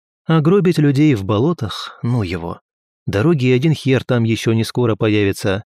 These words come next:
Нет пока таких технологий, которые позволят грунт укрепить. Да что уж там, даже в моё время шестьдесят процентов дорог — это зимники были.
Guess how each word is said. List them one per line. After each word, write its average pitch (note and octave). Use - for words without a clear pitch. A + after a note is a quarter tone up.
Нет B2
пока A2
таких A2+
технологий, G#2+
которые B2+
позволят A2+
грунт A2+
укрепить. G2+
Да G#3
что D#3+
уж G2
там, F#2
даже G3
в F3
моё D3+
время A2
шестьдесят B2
процентов A2+
дорог — A2
это D3
зимники A#2
были. F2+